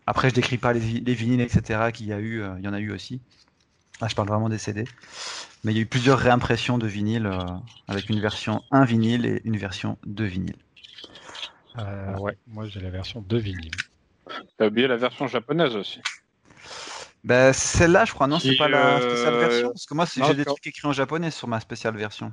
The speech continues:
Speaker 3: Parce que, euh, en fait, la version japonaise, tu as, euh, tu as My December et High Voltage,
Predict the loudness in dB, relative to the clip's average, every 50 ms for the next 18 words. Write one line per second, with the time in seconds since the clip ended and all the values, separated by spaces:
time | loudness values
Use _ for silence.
0 | -12 _ -8 -8 -8 -4 0 2 2 4 4 4 4 4 4 4 4 4 2 0
1 | -2 -4 -2 -2 -2 -2 -2 -2 -4 -8 -6 -6 -6 -4 -4 -2 2 4 4 4
2 | 2 2 -4 -14 -14 -14 -14 -8 -2 2 4 6 6 6 4 4 2 0 -2 -2
3 | 0 0 0 0 0 2 2 2 2 0 0 0 0 2 4 4 4 4 2 0
4 | 0 0 0 0 2 4 4 6 6 6 6 4 2 0 -2 -4 -2 0 0 0
5 | 0 0 -4 -14 _